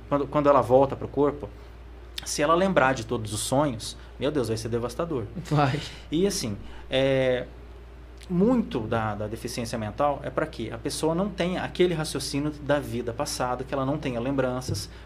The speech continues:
Speaker 1: porque senão ela pode voltar a fazer coisas não muito legais. E aí o que que acontece? Toda pessoa que recebe, é, um espírito na família, que tem algum tipo de problema,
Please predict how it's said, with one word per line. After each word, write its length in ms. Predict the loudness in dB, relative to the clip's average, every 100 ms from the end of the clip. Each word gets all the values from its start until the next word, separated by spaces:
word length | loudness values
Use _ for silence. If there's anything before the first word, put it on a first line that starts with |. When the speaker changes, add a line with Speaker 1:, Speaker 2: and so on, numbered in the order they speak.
| -10
Speaker 1:
porque 180 | -6 -4
senão 240 | -2 -2
ela 120 | -2
pode 360 | 4 6 6 2
voltar 420 | -2 -2 2 2
a 40 |
fazer 320 | 2 0 0 0
coisas 600 | 0 0 -2 -4 -8 -10 -16 -18 -18 -18 -18 -8
não 140 | 0
muito 240 | 2 2 0
legais. 640 | 0 0 -2 -10 -12 -12 -14 -18 -16 -16 -6
E 80 | 2
aí 160 | 4 4
o 40 |
que 100 | 2
que 100 | -2
acontece? 680 | 0 0 0 -4 -6 -10 -12 0
Toda 300 | 2 4 2
pessoa 480 | -2 -2 -2 -2 -2
que 100 | -4
recebe, 640 | -4 0 2 2 0 -6 -8 -16 -16
é, 160 | -8 -4
um 120 | -4
espírito 480 | -4 0 0 0 -2
na 80 | -2
família, 420 | -2 -2 -2 -4
que 80 | -4
tem 140 | -2
algum 240 | -2 -2 -4
tipo 260 | -4 -4
de 80 | -4
problema, 580 | -4 -4 -2 -2 -2